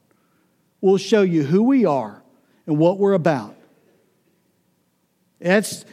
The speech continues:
that's exactly what it is. It's, it's an arrogance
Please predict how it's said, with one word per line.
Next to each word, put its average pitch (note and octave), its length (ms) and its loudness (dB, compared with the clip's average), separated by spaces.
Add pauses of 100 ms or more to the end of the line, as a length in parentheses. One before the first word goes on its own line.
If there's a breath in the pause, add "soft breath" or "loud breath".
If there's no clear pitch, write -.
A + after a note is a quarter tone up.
that's G#3+ 240 2
exactly G#3 540 2
what F#3+ 240 4
it G3 100 4
is. A#3+ 260 2
It's, F#3 260 -2 (200 loud breath)
it's F#3+ 160 0
an F#3+ 160 0
arrogance G3+ 840 0